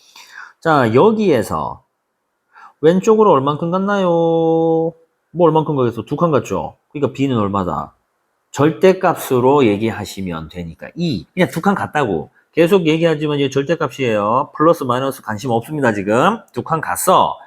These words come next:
그 다음에 Y축 방향으로 C 그랬으니까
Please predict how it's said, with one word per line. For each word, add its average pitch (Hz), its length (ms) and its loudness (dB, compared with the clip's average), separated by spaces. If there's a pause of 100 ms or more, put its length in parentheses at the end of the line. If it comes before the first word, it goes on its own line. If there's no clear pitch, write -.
(440)
그 170 100 0
다음에 202 220 2
Y축 220 640 0
방향으로 180 540 -2
C 196 320 -8
그랬으니까 127 680 0